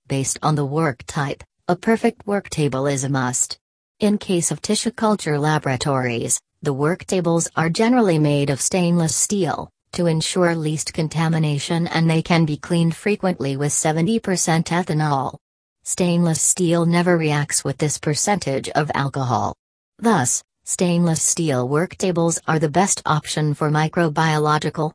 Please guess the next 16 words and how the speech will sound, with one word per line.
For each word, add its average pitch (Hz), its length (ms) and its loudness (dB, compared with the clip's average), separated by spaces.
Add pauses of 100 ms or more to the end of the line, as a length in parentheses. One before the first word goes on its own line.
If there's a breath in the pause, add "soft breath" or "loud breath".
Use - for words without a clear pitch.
(160)
molecular 165 720 0
and 156 180 -2
biotechnology 170 1120 0
laboratories. 156 920 0 (460)
Similarly, 147 760 2 (220)
in 156 180 0
chemical 175 460 0
labs, 143 600 -2 (180)
wooden 151 420 2
work 139 240 -2
tables 170 480 0
are 156 120 0
the 165 120 2
most 165 340 0
opted 156 380 0
ones. 147 580 -2